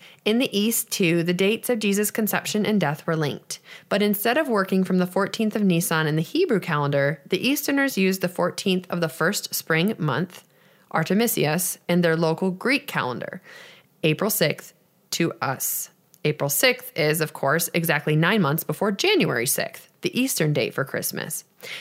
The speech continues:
In the East, too, we have evidence that April was associated with Jesus' conception and crucifixion." This idea of patterns in history, repeated significance on the same date, has roots in Judaic teaching and rabbinic commentary.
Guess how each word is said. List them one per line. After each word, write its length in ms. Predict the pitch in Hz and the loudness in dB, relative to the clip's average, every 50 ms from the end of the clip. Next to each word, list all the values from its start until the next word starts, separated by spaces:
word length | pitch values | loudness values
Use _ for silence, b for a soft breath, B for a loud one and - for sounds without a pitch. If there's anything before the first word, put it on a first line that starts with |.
| B B B | B B B
In 100 | - 208 | 0 0
the 160 | 208 - - | 2 2 2
East, 280 | 269 311 320 - - - | 2 2 2 0 -2 -2
too, 260 | - 180 151 143 143 | 0 2 4 2 4
we 120 | 151 156 | 2 2
have 120 | 170 165 - | 0 0 2
evidence 420 | - 175 160 160 143 139 143 147 - | 0 0 2 2 2 2 0 0 0
that 160 | 160 - - | -2 -2 0
April 340 | 156 185 208 190 226 220 220 | 0 0 0 0 0 -2 0
was 140 | 220 226 220 | 0 0 -2
associated 680 | 226 - - 156 160 160 - - - 139 131 127 - | -2 0 0 0 0 0 0 0 0 0 0 -2 -2
with 180 | - 147 147 - | -2 -6 -6 -2
Jesus' 340 | - 143 147 156 165 170 - | -2 0 0 0 0 -2 0
conception 720 | - 196 190 180 143 - - - - - 139 135 139 143 B B B B B - - | 0 0 0 0 0 -4 -4 -4 -4 -2 -2 -2 -2 -4 B B B B B -4 -2
and 320 | 147 143 139 135 139 - | 0 0 2 0 -2 -4
crucifixion." 720 | - - - - - - - - - - - - - - - _ _ _ _ _ _ _ _ - B B B B B B B B B | -4 -6 -4 -4 -4 -4 -6 -8 -6 -4 -6 -6 -8 -10 -14 _ _ _ _ _ _ _ _ -20 B B B B B B B B B
This 220 | - 247 262 - | -2 0 0 2
idea 340 | - - 247 233 208 202 196 | 2 2 2 4 4 4 4
of 160 | - 180 180 | 2 0 -2
patterns 440 | - - 170 165 170 170 170 175 175 | -2 0 2 2 4 4 4 4 2
in 80 | 165 165 | 2 0
history, 500 | 156 165 151 - - - - - 98 - | 0 0 -2 -2 -2 -4 -4 -4 -4 -2
repeated 500 | 185 190 185 - - 233 233 247 220 - | 0 0 0 0 0 0 0 0 0 0
significance 720 | - 214 180 185 170 165 - 160 - - 135 135 151 - | -2 0 2 2 0 2 0 -2 -2 -2 -4 -4 -2 -2
on 80 | 165 165 | 0 0
the 100 | 160 165 | 0 0
same 360 | - - 175 175 185 190 180 | 2 2 2 4 4 4 4
date, 340 | 156 143 135 131 - - - | 2 2 0 0 -4 -4 -2
has 220 | 170 175 180 196 | -2 -2 0 0
roots 260 | 202 220 220 - - | 0 -2 -2 -2 -4
in 160 | - 170 175 | -2 0 0
Judaic 440 | 170 160 160 156 160 175 185 180 185 | 2 2 2 2 4 2 2 0 -2
teaching 440 | - 160 143 143 - 151 147 147 - | -2 -2 -2 -2 0 0 0 0 0
and 120 | - 165 | 0 0
rabbinic 340 | 170 165 165 147 147 143 - | 0 0 0 0 0 0 -2
commentary. 680 | - - 160 160 151 156 - - - - - - 175 | -2 -4 -2 0 0 -2 -2 -2 -4 -4 -6 -8 -12